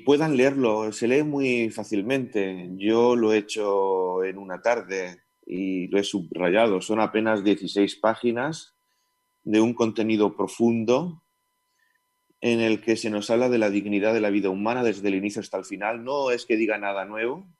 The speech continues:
porque la Iglesia sobre estos temas lo tiene todo dicho, pero de verdad a los tiempos modernos viene bien, pues, un lenguaje actual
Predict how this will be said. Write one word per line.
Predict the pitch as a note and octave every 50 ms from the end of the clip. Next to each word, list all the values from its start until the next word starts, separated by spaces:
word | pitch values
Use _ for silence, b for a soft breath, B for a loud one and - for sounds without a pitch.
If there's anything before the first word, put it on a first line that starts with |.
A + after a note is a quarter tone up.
| _ _ _ _ _ _ _
porque | - - - - G2+
la | F#2 F#2
Iglesia | F#2 F#2 G2 G#2 G#2 G#2 - G#2+ G#2+ G2+ G2 F#2+ F2+ F2 - - - _
sobre | - - - G2+ F2+ F#2 G2
estos | G2+ G2 - F#2+ F2+ -
temas | - G#2+ G#2+ G#2 F#2 F2+ F2 - - - _ _ _ _ _ _ _ -
lo | - G2
tiene | F#2 A2+ A2+ A2
todo | - - A2 G#2 G#2 G2
dicho, | F#2+ G#2 G#2 G#2 - - C3+ D3+ F#3 G3+ F3+ _ _ _ _ _ _ _ _ _ _ b b b b b b b b b b b _ _
pero | - B2+ B2 A#2
de | A#2+ A#2
verdad | A#2+ A#2 A2+ A#2+ C#3 C#3+ D3 C#3 - -
a | G#2 A#2+
los | A2+ A2 G#2+ - -
tiempos | C3 B2+ B2 - C3 C3 B2+ A#2 B2
modernos | A#2+ A#2+ A#2+ A#2 B2+ A#2+ B2 B2+ B2+ B2 A2
viene | A2 A#2 A#2 A#2+ A2+
bien, | G#2+ A2+ A#2+ A#2+ B2 B2 -
pues, | - G2+ G2+ - A2
un | G#2+ G2+
lenguaje | G2 G#2 G2+ G2 F2+ G#2 G#2 - - A2
actual | - - - - A2 A2+ A#2 B2+ C#3 D3 D#3 D#3+ D#3